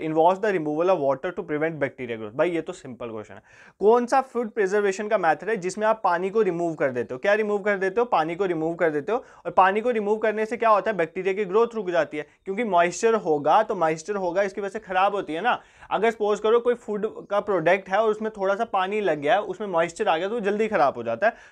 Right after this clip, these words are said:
तो हम मॉइस्चर को ही रिमूव कर देंगे तो वो प्रिजर्व हो जाएगा। इस प्रोसेस को क्या बोलते हैं? डिहाइड्रेशन, कैनिंग, फर्मेंटेशन या फ्रीजिंग? सिंपल है यार, इसका आंसर है ऑप्शन ए डिहाइड्रेशन। डिहाइड्रेशन, डी मतलब होता है रिमूव करना, हाइड्रेशन मतलब मॉइस्चर,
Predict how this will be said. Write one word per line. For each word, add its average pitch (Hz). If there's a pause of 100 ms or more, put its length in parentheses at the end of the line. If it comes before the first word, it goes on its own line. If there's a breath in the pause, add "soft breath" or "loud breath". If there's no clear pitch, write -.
तो 180
हम 226
मॉइस्चर 208
को 233
ही 262
रिमूव 240
कर 240
देंगे 226
तो 233
वो 226
प्रिजर्व 214
हो 233
जाएगा। 208 (200 loud breath)
इस 220
प्रोसेस 226
को 226
क्या 202
बोलते 123
हैं? 123
डिहाइड्रेशन, 190 (400 soft breath)
कैनिंग, 185 (140)
फर्मेंटेशन 190
या 160
फ्रीजिंग? 120 (120)
सिंपल 139
है 123
यार, 107 (200 soft breath)
इसका 175
आंसर 175
है 208
ऑप्शन 165
ए 196
डिहाइड्रेशन। 127
डिहाइड्रेशन, 175
डी 156
मतलब 196
होता 196
है 208
रिमूव 175
करना, 180
हाइड्रेशन 151
मतलब 180
मॉइस्चर, 135